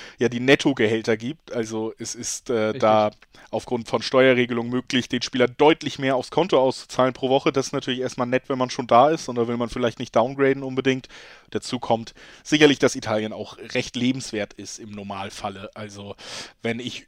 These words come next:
Speaker 1: äh, aus Bottrop Süd, äh, überlege, ob ich nach Mailand ziehe, fällt's mir wahrscheinlich leichter als aus Mailand nach Manchester zum Beispiel. Das, äh, sind ja auch immer noch Punkte, die da tatsächlich manchmal eine Rolle spielen.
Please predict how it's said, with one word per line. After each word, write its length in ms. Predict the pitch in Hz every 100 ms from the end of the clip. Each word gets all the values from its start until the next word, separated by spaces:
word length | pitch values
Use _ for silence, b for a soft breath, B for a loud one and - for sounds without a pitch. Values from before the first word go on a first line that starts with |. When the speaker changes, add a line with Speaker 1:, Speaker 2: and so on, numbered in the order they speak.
| -
Speaker 1:
äh, 180 | 113 113
aus 360 | 123 120 -
Bottrop 360 | 147 139 143 -
Süd, 460 | 170 175 - - -
äh, 260 | 135 131 127
überlege, 480 | 151 135 131 131 135
ob 100 | 127
ich 80 | 123
nach 120 | 120
Mailand 360 | 127 139 135 -
ziehe, 160 | 127
fällt's 220 | - 123
mir 100 | 131
wahrscheinlich 320 | 117 - 117 113
leichter 560 | 127 127 135 123 -
als 160 | 117 123
aus 120 | 113
Mailand 380 | 120 120 120 117
nach 100 | 104
Manchester 540 | 120 123 107 - 104
zum 160 | - 98
Beispiel. 400 | 92 - 104 107 B B B B B B -
Das, 340 | 104 - -
äh, 260 | 110 107 104
sind 160 | 131
ja 120 | 147
auch 140 | 156 143
immer 120 | 131
noch 140 | 117
Punkte, 320 | - 123 123 113
die 80 |
da 100 | 113
tatsächlich 460 | 110 113 117 120 123
manchmal 200 | 127 135
eine 60 | 127
Rolle 220 | 117 107
spielen. 220 | -